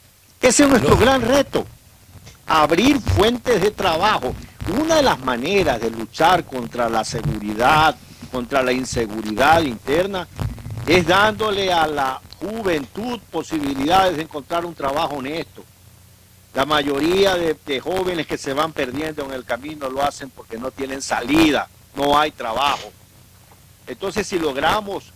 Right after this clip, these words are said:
Speaker 1: por lo menos igualar las condiciones que nuestros vecinos,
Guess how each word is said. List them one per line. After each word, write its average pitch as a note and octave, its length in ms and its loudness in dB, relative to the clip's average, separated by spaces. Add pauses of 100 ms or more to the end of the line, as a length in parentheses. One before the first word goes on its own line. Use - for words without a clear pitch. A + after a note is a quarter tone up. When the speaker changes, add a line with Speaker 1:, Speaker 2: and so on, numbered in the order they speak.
(160)
Speaker 1:
por C#3 140 -8
lo C#3 120 -12
menos F#3 320 -6 (140)
igualar C3+ 680 -2
las C3 180 -12
condiciones - 880 -12 (300)
que C#3 120 2
nuestros C3 400 -2
vecinos, D#3 600 -4